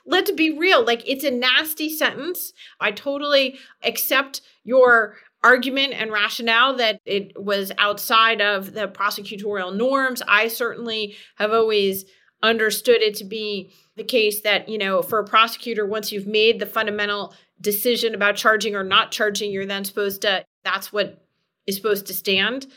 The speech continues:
But that being said, I do <laughs> think I would, I would like to use the platform of this podcast to point out to people that it's not such a terrible slur to call Joe Biden a well-meaning elderly gentleman with a poor memory, because that is literally what most Americans think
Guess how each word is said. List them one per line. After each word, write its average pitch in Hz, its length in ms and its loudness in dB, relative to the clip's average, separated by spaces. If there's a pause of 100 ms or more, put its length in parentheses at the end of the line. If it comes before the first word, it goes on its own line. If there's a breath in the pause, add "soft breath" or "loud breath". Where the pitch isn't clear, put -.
(200 soft breath)
But 269 220 0
that - 180 0
being 226 200 -4
said, 294 260 2
I 214 80 2
do 277 300 0
<laughs> 311 80 0
think - 320 0
I 226 100 4
would, 226 240 -2
I 220 120 -2
would 208 260 -8 (220 soft breath)
like 240 260 4
to 233 100 2
use 226 440 0
the 214 280 0 (220)
platform 294 280 2
of 240 80 -4
this 233 80 -6
podcast 330 340 0
to 233 80 -4
point 233 320 -2
out 285 180 2
to 277 80 -8
people 214 400 -6
that 208 280 -4 (200 loud breath)
it's 233 200 -2
not 294 320 4
such 262 200 0
a 233 100 2
terrible 247 460 2
slur 247 560 2 (200 soft breath)
to - 100 -8
call 262 220 6
Joe 247 180 2
Biden 240 360 0
a 220 60 -2
well-meaning 233 540 -2
elderly 214 420 -2
gentleman 233 540 0 (260 loud breath)
with 226 160 -2
a 214 40 -6
poor 226 420 2
memory, 240 300 -2
because 208 280 -2
that 220 200 2
is 208 80 -8
literally 240 420 2
what 196 240 0
most 202 320 -8
Americans 196 500 -4
think 247 360 -4